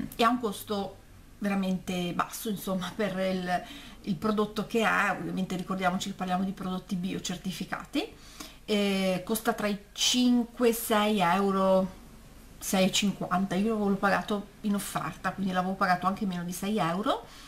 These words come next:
Ehm, si asciuga molto velocemente, come il fondotinta Benecos, ve lo ricordate? Questo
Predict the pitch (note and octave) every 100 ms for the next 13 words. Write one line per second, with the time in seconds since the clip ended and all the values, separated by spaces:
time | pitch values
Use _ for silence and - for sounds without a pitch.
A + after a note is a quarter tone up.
0 | - - - - A3 G#3+ G#3 G3+ G3+ G3
1 | G3 F#3+ F#3+ - E4 F4+ F4+ E4 F4 C#4
2 | C#4 B3 A#3+ A#3+ G#3+ F#3+ A#3 F4 F4+ -
3 | C#4+ B3 B3 A3 G#3 G3 F3+ F3+ - -
4 | F#3 F3 F#3 E3+ E3 E3 - F3+ - -
5 | - - - - - G#4 A#4 -